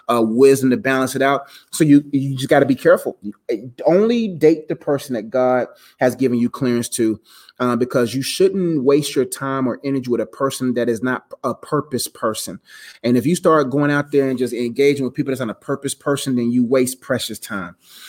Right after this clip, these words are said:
And so to save precious time, you spend that time with the person that gave you time and to find out how he wants you to spend your time so that when he, so that you'll be a good discipline of time, so that when you do meet that person, you will value your time so much that you won't let that person too deep in your life,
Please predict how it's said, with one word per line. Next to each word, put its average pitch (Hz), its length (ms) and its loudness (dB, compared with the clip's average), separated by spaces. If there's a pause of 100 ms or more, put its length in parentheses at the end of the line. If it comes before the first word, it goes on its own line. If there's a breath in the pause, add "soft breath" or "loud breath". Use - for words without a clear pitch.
(160 loud breath)
And 147 100 0
so 147 100 4
to 123 100 4
save 185 520 4
precious 143 380 -2
time, 147 500 -6 (200 soft breath)
you 139 100 -6
spend 160 360 0
that 151 200 -2
time 147 200 -2
with 131 120 -6
the 127 60 -6
person 143 360 -4
that 117 80 -4
gave 143 300 0
you 139 80 -4
time 107 400 -4 (240 loud breath)
and 131 80 0
to 131 60 0
find 143 280 0
out 135 80 0
how 135 140 -2
he 135 100 0
wants 131 240 0
you 107 60 -12
to 104 40 -10
spend 175 380 -2
your 139 80 2
time 107 340 -4 (220 loud breath)
so - 100 -6
that 131 120 4
when 135 160 2
he, 131 320 2 (100)
so - 100 -6
that 127 180 2
you'll 147 120 4
be 131 140 4
a 127 40 4
good 127 220 0
discipline 156 320 -2
of 127 100 -4
time, 117 240 -4
so - 80 -10
that 127 100 -2
when 123 120 0
you 117 80 0
do 180 220 -2
meet 151 240 0
that 117 180 -2
person, 117 400 -4 (300 loud breath)
you 139 140 4
will 117 120 4
value 156 400 2
your 156 120 4
time 143 340 -2
so 139 260 -2
much 147 200 -2
that 127 160 -6
you 143 80 2
won't 135 160 0
let 131 160 0
that 123 160 -2
person 123 280 -4
too 123 140 -4
deep 151 260 2
in 143 80 0
your 143 80 -2
life, 160 240 0